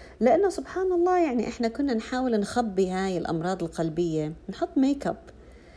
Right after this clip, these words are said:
آه، ونحاول نغطي ونخبي هاي الأشياء. بس بتيجي علينا فترة من الزمن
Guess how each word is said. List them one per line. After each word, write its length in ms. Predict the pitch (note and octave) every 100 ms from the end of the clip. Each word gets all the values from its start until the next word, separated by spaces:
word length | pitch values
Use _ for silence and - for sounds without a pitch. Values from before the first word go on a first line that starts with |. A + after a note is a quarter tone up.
| - - - -
آه، 760 | E3+ F3+ F3 F3 E3+ E3 D#3+
ونحاول 560 | E3+ F#3+ - F4 C#4 A3
نغطي 540 | G#3+ D#4 - - G3
ونخبي 680 | E3+ F#3 D#3+ C4+ B3+ G#3 F#3
هاي 180 | F3 F#3
الأشياء. 580 | - E3+ - F3 E3 - - - - - - - - - - -
بس 280 | F#3+ - -
بتيجي 280 | - C#4+
علينا 380 | C#4+ B3 B3 A#3
فترة 420 | A3 A#3 A#3 G#3
من 240 | F3+ E3+ D#3+
الزمن 580 | D3 F#3+ G3+ F3+ G3